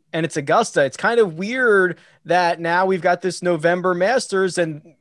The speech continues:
all these top players who we're gonna see next week at the C J Cup, uh, in Las Vegas. You know, they've gotta kinda figure out what their schedule looks like over the next couple of weeks and how many of these events are they going to play. Presumably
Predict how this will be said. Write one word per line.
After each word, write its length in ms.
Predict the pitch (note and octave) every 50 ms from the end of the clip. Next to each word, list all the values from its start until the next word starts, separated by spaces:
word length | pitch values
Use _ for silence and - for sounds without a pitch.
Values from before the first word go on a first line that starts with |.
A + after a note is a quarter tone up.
| _ _
all 240 | - D3+ D3+ E3 F#3+
these 200 | F#3 G3+ F#3+ -
top 200 | G#3 G3 G#3 G#3
players 300 | - F#3 F#3 G3+ G3 -
who 80 | F#3+
we're 120 | F3 E3+ D3+
gonna 160 | E3 F3 F#3+
see 200 | - - F#3+ F#3
next 300 | E3 E3+ E3+ - - -
week 180 | F3+ F#3 - F#3+
at 80 | F3
the 60 | F3+
C 260 | E3 - A3 B3+ C#4 C4+
J 220 | B3+ A3 G3 F3+
Cup, 320 | - D#3 D#3 F#3 - - -
uh, 200 | - D#3 D3 D#3+ E3
in 160 | F3+ F3 F#3
Las 240 | F#3+ F3 E3+ E3 -
Vegas. 440 | C#3 D#3+ G#3+ C4+ C#4 B3 A3+ - - - - - - - - - _ -
You 120 | F#3 F#3+
know, 60 | G3+
they've 140 | G3 G#3+ A3
gotta 200 | A3+ B3 A#3+ A#3+
kinda 180 | - A#3 A#3 G#3+
figure 300 | - B3 A#3+ G#3+ A#3+ A#3+
out 100 | A#3 A#3
what 80 | A3+
their 100 | B3 A#3+
schedule 400 | - - - A#3+ C4 B3+ F4 D4+
looks 220 | B3+ G#3 - - G3+
like 220 | F3 D3+ C3+ -
over 180 | E3+ E3+ D#3 D#3+
the 80 | E3+
next 200 | D#3+ D#3 C#3+ -
couple 260 | - E3 D3 - D3+
of 80 | C#3+ C3+
weeks 240 | D3 C#3+ C3+ - -
and 280 | C#3+ C#3 C#3 C#3+ C3+
how 140 | B2+ D3+ E3+
many 200 | G3 G3+ G3+ G3+
of 60 | G3
these 200 | F3 G#3+ G3+ F3+
events 280 | G3 F3 G3 G#3 G3 -
are 80 | A3 G#3
they 120 | G#3 G3+
going 180 | G3+ G#3+ A3 G3+
to 80 | F#3 F3+
play. 220 | - - - G3
Presumably 840 | - - D#3+ C#3 B2+ C#3+ D#3+ F3+ F#3 E3+ F#3 F#3+ G3 G3 G3 F#3+ F#3